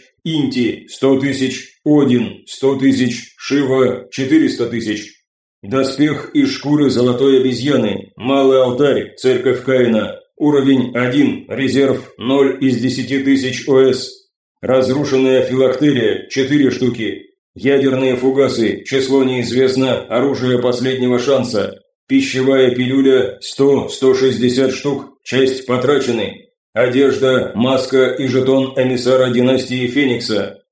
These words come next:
Координаты родовой локации игроков – Пейман, Лиана и других, в том числе некросов. Координаты мира номер В пятьсот двадцать четыре семьсот тридцать два девятьсот двадцать три. Школа меча «Тысячи путей».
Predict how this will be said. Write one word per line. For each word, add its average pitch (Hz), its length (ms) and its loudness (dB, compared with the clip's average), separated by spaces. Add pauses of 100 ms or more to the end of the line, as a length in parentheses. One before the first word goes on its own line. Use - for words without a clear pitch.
(140)
Координаты 131 680 2
родовой 127 440 2
локации 127 560 0
игроков – 123 440 0 (260)
Пейман, 131 640 0
Лиана 127 640 2
и 135 100 -2
других, 123 640 0
в - 40 -20
том 135 220 2
числе 123 640 0
некросов. 120 640 0 (520)
Координаты 131 720 0
мира 131 300 2
номер 131 340 0
В 127 320 0
пятьсот 127 400 0
двадцать 127 380 -4
четыре 127 420 -2
семьсот 127 460 -2
тридцать 123 360 -4
два 123 240 2
девятьсот 123 440 0
двадцать 123 400 -4
три. 127 460 0 (120)
Школа 135 440 0
меча 123 460 2
«Тысячи 127 440 -4
путей». 123 560 -2